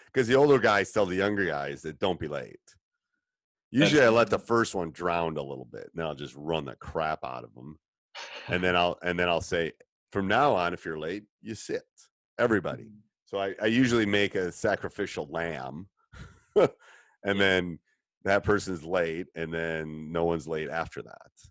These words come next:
Speaker 1: Um,
Speaker 2: Right.
Speaker 1: and again, it's just, it, it seems silly, but it's just literally being late is one of my pet peeves. And I'm not sure why. I think my parents taught me well on that.
Speaker 2: Yeah.
Speaker 1: But,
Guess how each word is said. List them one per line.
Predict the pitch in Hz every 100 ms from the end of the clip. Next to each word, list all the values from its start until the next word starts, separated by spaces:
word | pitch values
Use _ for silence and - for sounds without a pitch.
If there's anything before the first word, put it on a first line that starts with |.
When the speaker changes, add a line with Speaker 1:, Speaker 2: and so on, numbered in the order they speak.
| _ _ _ _ -
Speaker 1:
Um, | 80 80 73
Speaker 2:
Right. | 95 95 -
Speaker 1:
and | 117
again, | 127 120
it's | 92
just, | 139 - - _
it, | 113 113 -
it | 117
seems | - 156 139 -
silly, | - 120 135 151
but | 110 98
it's | -
just | 123 95 92 98
literally | 113 147 139 110
being | 98 104 92
late | 98 98
is | 82
one | 87
of | 80
my | 76
pet | - 73 -
peeves. | 69 65 60 - - _ _
And | 85
I'm | 107
not | 107
sure | - 98
why. | 85 78 85 90 98 95
I | -
think | 92
my | 82 76 -
parents | 80 82 -
taught | 78 -
me |
well | 73 73 78 80
on | 82
that. | 85 87
Speaker 2:
Yeah. | 120
Speaker 1:
But, | -